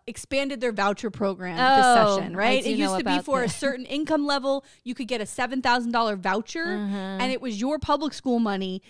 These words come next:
Speaker 1: and you
Speaker 2: Mm-hmm.
Speaker 1: could put your kid into a private school, and they'll take your voucher money, right? It offsets the tuition
Speaker 2: Yep.
Speaker 1: of this thing. Okay, but a certain income, disabilities, things like that. Well, this session, they expanded it to anybody in the world wants to get it. So what happens?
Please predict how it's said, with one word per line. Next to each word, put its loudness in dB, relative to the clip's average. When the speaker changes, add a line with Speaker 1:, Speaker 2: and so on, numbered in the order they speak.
Speaker 1:
and 0
you 0
Speaker 2:
Mm-hmm. -6
Speaker 1:
could -14
put -6
your -6
kid -4
into -4
a -2
private -4
school, -4
and -6
they'll -6
take -8
your -8
voucher -6
money, -12
right? -2
It -6
offsets -2
the -10
tuition -4
Speaker 2:
Yep. 2
Speaker 1:
of -2
this -8
thing. -12
Okay, -8
but 0
a 0
certain -4
income, 2
disabilities, -4
things -4
like -2
that. -6
Well, 0
this -2
session, -2
they 0
expanded -2
it -16
to -8
anybody 2
in -2
the -4
world 2
wants -4
to -10
get 0
it. -6
So -6
what 4
happens? 0